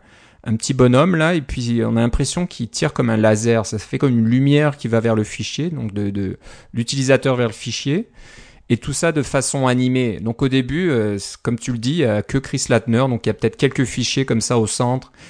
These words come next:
puis un seul, euh, personnage là qui tourne autour, il fait des modifications. Et petit à petit, on voit des, des fichiers qui apparaissent, ça commence à grossir, il commence à avoir de plus en plus de, de, de développeurs qui font des modifications, et c'est assez, euh,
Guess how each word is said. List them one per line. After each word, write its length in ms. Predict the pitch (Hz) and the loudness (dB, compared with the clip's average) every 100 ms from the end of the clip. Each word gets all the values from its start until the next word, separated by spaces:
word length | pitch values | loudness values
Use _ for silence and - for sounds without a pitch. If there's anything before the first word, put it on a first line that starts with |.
| - - | -14 -6
puis 160 | 135 117 | -2 -2
un 100 | 117 | -2
seul, 380 | 131 - 131 131 | -2 0 0 2
euh, 100 | 104 | 0
personnage 640 | 98 - - 120 123 131 | 0 -2 -2 -2 0 -2
là 80 | 107 | -4
qui 160 | 95 110 | -6 -8
tourne 240 | - 117 | -2 0
autour, 320 | 110 - 135 | 0 0 -2
il 80 | 110 | -4
fait 160 | - 110 | -4 -2
des 100 | 107 | 0
modifications. 760 | 110 101 92 113 104 - 131 180 - - - - - - - | -2 -2 -4 -2 -2 -2 -4 -6 -12 -20 -20 -20 -20 -10 -6
Et 80 | |
petit 240 | - 135 139 | -2 0 0
à 40 | |
petit, 220 | 123 - | 0 0
on 80 | 180 | 0
voit 400 | 120 131 147 143 | 2 2 2 0
des, 220 | 95 113 113 | -2 -2 0
des 80 | |
fichiers 380 | 113 139 - 147 | -2 -4 -2 -2
qui 140 | 139 127 | 0 0
apparaissent, 480 | - 120 120 170 | 2 2 2 2
ça 100 | - | -2
commence 320 | 120 117 113 117 | -4 -4 -2 -4
à 60 | |
grossir, 480 | 107 113 - 139 156 | -2 -2 -2 -6 -6
il 20 | |
commence 300 | 143 117 117 | -4 -4 -2
à 20 | 117 | -2
avoir 140 | 110 | -2
de 60 | - | -6
plus 200 | 127 127 | -4 -2
en 80 | |
plus 320 | 110 127 123 104 | -2 -2 -2 -2
de, 220 | 95 95 | 0 0
de, 80 | 101 | -2
de 300 | - 110 101 | -2 0 0
développeurs 640 | 110 107 104 - 120 - | 2 4 2 4 4 2
qui 180 | - 104 | -8 -8
font 180 | - 120 | -2 2
des 100 | 107 | 4
modifications, 840 | 110 104 - - 110 - 131 160 | 2 0 -6 -4 -4 -2 -6 -4
et 60 | 127 | -4
c'est 160 | - | 0
assez, 320 | 113 - 147 151 | 0 0 0 2
euh, 240 | 113 101 | 2 0